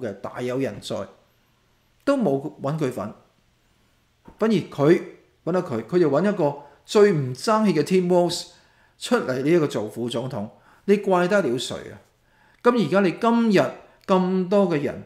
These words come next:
所謂都支持民主黨，係一個慣性投票，同埋啲叫 Trump haters、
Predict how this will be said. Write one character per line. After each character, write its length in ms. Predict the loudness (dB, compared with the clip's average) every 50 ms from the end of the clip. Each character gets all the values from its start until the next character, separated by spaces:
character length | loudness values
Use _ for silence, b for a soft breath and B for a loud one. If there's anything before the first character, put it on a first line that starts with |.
| -18 _ -14
所 280 | -8 -4 -2 0 0 -2
謂 60 | -2
都 120 | -2 -4
支 200 | -4 -4 -4 -4
持 180 | -4 -6 -8 -8
民 180 | -8 -8 -10
主 180 | -8 -8 -8 -6
黨， 260 | -6 -6 -8 -8 -10 B B B B B
係 80 | -4 -4
一 40 | -4
個 140 | -4 -6 -6
慣 160 | -6 -6 -6
性 220 | -6 -8 -8 -10
投 140 | -12 -14 -16
票， 220 | -14 -12 -10 -10 -10 B B B B B B
同 140 | -10 -8 -6
埋 100 | -6 -6
啲 220 | -6 -4 -4 -6
叫 240 | -6 -6 -6 -6 -6
Trump 100 | -6 -6 -6
haters、 520 | -4 -4 -4 -4 -6 -10 -12 -12 -12 -14